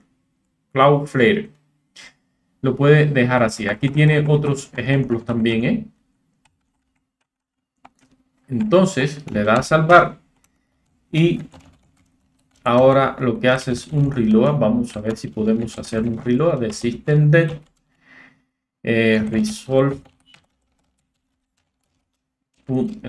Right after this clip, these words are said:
resolve. Ya, listo, no tiene reload, ¿eh? Entonces es un restart. Y ahora simplemente ejecutamos el comando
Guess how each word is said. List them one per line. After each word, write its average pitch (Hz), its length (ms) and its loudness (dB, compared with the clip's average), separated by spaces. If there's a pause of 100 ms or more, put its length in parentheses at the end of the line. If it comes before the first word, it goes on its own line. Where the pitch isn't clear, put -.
resolve. 120 480 -6 (480)
Ya, - 200 -20
listo, 147 360 -4
no 143 180 -6
tiene 156 340 2
reload, 123 520 2
¿eh? 226 80 -2 (240)
Entonces 123 640 -4
es 120 300 -8
un 131 180 -2
restart. 110 540 -2 (1800)
Y 226 360 6
ahora 180 440 8
simplemente 160 920 0
ejecutamos 127 880 0
el 117 180 -4
comando 123 720 2